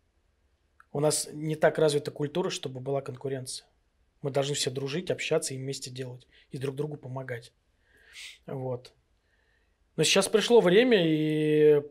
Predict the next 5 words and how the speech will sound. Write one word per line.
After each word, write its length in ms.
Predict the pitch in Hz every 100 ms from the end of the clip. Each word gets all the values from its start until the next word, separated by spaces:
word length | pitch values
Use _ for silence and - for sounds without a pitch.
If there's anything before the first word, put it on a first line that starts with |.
| _
м, 800 | 135 131 131 135 - 139 135 143
наконец-то 500 | 147 156 156 151 147
вылезли 400 | 151 143 135 135
кастомные 540 | 135 175 175 175 156
мероприятия 880 | 147 147 143 143 139 127 - 131 127